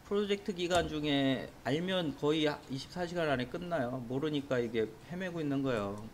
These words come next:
알면 이십사 시간 안에 거의 다 끝나요. 안 끝나면 본인들이 안 한 거지. 모를, 몰라서 그런 거예요. 자, 알려면 좀 찾고 싶으면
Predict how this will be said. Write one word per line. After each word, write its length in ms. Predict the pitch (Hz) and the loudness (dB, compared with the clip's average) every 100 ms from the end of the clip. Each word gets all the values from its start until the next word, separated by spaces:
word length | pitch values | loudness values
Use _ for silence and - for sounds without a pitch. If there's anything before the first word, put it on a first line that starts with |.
| - - - - - - | -16 -16 -14 -14 -16 -12
알면 340 | - 143 160 156 | -6 -4 -2 0
이십사 380 | 135 - 160 | 0 -2 -2
시간 220 | 160 160 147 | 0 0 0
안에 160 | 139 | -2
거의 200 | 135 127 | -2 -4
다 140 | 120 113 | -2 -4
끝나요. 460 | 156 151 131 135 | -4 -2 -2 -2
안 160 | - 135 | -2 -4
끝나면 320 | 170 170 170 | -2 -4 -4
본인들이 300 | 143 151 160 | -2 -2 0
안 140 | 156 117 | 0 0
한 120 | 123 | 0
거지. 420 | 113 110 110 113 - - - - - - - - | -4 -4 -6 -6 -12 -20 -20 -20 -20 -18 -20 -16
모를, 340 | - 123 147 151 | -10 -4 -2 0
몰라서 360 | 135 170 180 | 0 0 0
그런 240 | 160 131 120 | 0 -2 -2
거예요. 280 | 110 107 - - - - - - - - - - - - - - - - - | -4 -4 -8 -14 -20 -20 -20 -20 -20 -18 -18 -20 -20 -20 -20 -20 -20 -18 -10
자, 140 | 156 151 147 - - - - | -8 -8 -10 -16 -20 -20 -10
알려면 420 | - 151 170 170 | -4 -2 -2 -4
좀 200 | - 160 139 - - - - | -4 -6 -8 -12 -20 -20 -18
찾고 300 | - - 208 | -18 -6 -4
싶으면 760 | 202 - 185 135 120 139 120 | -4 -4 0 2 2 2 -2